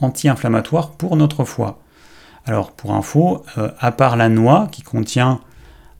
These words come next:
à peu près, euh, huit à dix pour cent d'oméga trois et de type alpha-linolénique, c'est-à-dire que ça ne nous sert pas à grand-chose, vu que les humains,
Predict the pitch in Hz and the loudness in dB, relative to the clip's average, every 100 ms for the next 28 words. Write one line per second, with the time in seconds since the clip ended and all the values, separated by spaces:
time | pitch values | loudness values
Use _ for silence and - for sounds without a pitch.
0 | - 139 139 139 - - 135 139 143 - | -2 0 2 0 0 2 2 2 -2 -8
1 | 110 107 104 104 104 104 127 160 151 - | -6 -2 -2 -2 -4 0 2 2 0 -10
2 | - 113 113 131 143 - 135 131 113 117 | -6 -2 -2 -2 -4 -2 0 0 2 2
3 | 113 113 - - 131 139 120 107 107 - | 2 0 -2 0 0 0 -4 -4 -4 -4
4 | 143 - - 127 - 135 113 98 95 110 | -6 -4 -4 -4 0 0 0 -2 0 0
5 | 196 - - - - 98 113 127 - 120 | 0 -2 -12 -16 -10 -4 -2 -4 -2 -2
6 | 117 - - - - - 104 92 107 - | -2 -8 -20 -20 -20 -10 -8 -6 -8 0
7 | 147 139 120 123 - 143 143 120 - - | 2 2 2 -4 0 2 2 0 -12 -20
8 | - _ 117 117 147 151 143 143 143 135 | -20 _ -4 2 2 4 4 4 2 2
9 | 123 135 139 139 135 139 135 | 4 4 4 4 4 2 0